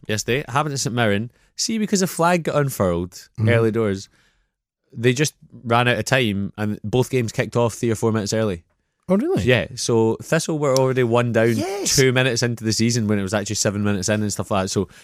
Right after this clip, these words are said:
Speaker 1: it happened at both of them. So plan it a bit better, guys. Come on, you've got two months to plan it.
Speaker 2: <laughs> Yeah,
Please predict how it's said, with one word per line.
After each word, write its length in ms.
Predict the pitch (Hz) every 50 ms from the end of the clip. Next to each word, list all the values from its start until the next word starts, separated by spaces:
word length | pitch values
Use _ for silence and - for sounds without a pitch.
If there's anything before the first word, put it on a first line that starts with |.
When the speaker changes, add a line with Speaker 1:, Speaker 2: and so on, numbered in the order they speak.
| - _ -
Speaker 1:
it 60 | 110
happened 260 | - 143 156 - 170
at 80 | 127 110
both 140 | 139 151
of 20 | -
them. 140 | 160 127 -
So 160 | 131 113 - - - - _ _
plan 320 | - - - 170 269 339 349
it 60 | 370
a 60 | 165 139
bit 220 | 117 147 127 120
better, 280 | 110 123 156 180 175 175
guys. 240 | 170 170 160 151
Come 160 | - - 180 196
on, 120 | 220 208
you've 120 | 196 185
got 160 | - 185 - -
two 220 | - - 262 254
months 260 | 214 175 202 220 - -
to 80 | 185
plan 280 | - - 143 160 208 240
it. 200 | 233 147 107 -
Speaker 2:
<laughs> 180 | 175 156 - -
Yeah, 160 | 160 113 104